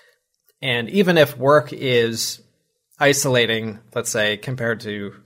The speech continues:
religion, or if it doesn't fulfill the same kind of function, not working is even worse,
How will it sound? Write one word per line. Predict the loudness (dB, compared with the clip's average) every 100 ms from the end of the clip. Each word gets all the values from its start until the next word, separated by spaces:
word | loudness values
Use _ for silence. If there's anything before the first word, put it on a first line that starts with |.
| _ -10
religion, | -6 -4 -4 -8 -8 -8
or |
if | -10
it | -8
doesn't | -8 -8 -14
fulfill | -14 -10 -8
the | -8
same | -10 -10 -10
kind | -12 -12
of | -12 -12 -18 _ _ _ _ _ _ _
function, | -8 -6 -6 -8 -12 _ _ _ _ _ _
not | -6 0 2 2
working | 0 -2 -2 -6 -8
is | -10 -8
even | -8 -6 -4
worse, | -4 -4